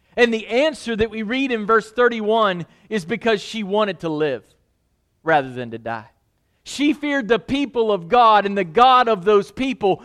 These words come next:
more than she feared the king of her own city. And that's what it's gonna take for you to leave the world and to enter the kingdom of God, is you're gonna have to fear the one true God more than you fe-, fear all the voices and all the people around you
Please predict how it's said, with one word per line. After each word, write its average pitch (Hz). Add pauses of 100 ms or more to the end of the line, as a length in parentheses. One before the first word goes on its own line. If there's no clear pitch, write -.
(120)
more 269
than 233
she 240
feared 262
the 196
king 233
of 185
her 196
own 190
city. 160 (1080)
And 247
that's 294
what 302
it's 262
gonna 285
take 262
for 247
you 254
to 262
leave 294
the 247
world 254
and 220
to 196
enter 302
the 233
kingdom 254
of 185
God, 220 (140)
is 254
you're 247
gonna 285
have 262
to 262
fear 285
the 233
one 277
true 349
God 233 (180)
more 320
than 311
you 277
fe-, 311
fear 294
all 330
the 311
voices 247
and 220
all 339
the 339
people 269
around 269
you 196